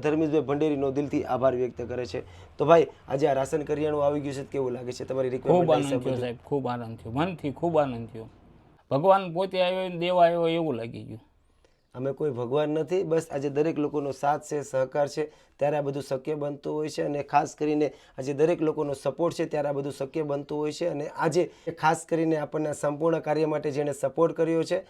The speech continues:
Speaker 1: એમનું નામ છે પંકજભાઈ સુતરિયા અને ધર્મેશભાઈ ભંડેરી. આ બંને મિત્રો મળીને તમને આજે સપોર્ટરૂપ બન્યા છે. તો તમે આજે પંકજભાઈ સુતરિયા અને ધર્મેશભાઈ ભંડેરીને કંઈ કહેવા માંગતા હોય તો?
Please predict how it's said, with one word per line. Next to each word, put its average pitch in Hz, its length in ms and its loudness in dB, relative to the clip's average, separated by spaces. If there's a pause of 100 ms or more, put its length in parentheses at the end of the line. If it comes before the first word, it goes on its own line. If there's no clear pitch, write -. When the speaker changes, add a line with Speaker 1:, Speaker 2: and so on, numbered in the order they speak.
(260)
Speaker 1:
એમનું 151 280 0
નામ 151 160 -2
છે 151 120 -2
પંકજભાઈ 156 640 0
સુતરિયા 170 420 2
અને 143 140 -2
ધર્મેશભાઈ 143 760 2
ભંડેરી. 156 420 4 (260)
આ 135 80 -4
બંને 165 340 2
મિત્રો 165 420 4
મળીને 160 300 4
તમને 143 260 -2
આજે 139 180 -2
સપોર્ટરૂપ 139 440 -4
બન્યા 135 320 0
છે. 131 80 -8
તો 147 80 -6
તમે 151 220 -2
આજે 151 320 -2 (260)
પંકજભાઈ 165 520 0
સુતરિયા 170 400 2
અને 160 160 -2
ધર્મેશભાઈ 139 520 -2
ભંડેરીને 143 340 2
કંઈ 131 180 -4
કહેવા 131 140 0
માંગતા 123 300 -6
હોય 120 100 -2
તો? - 220 -14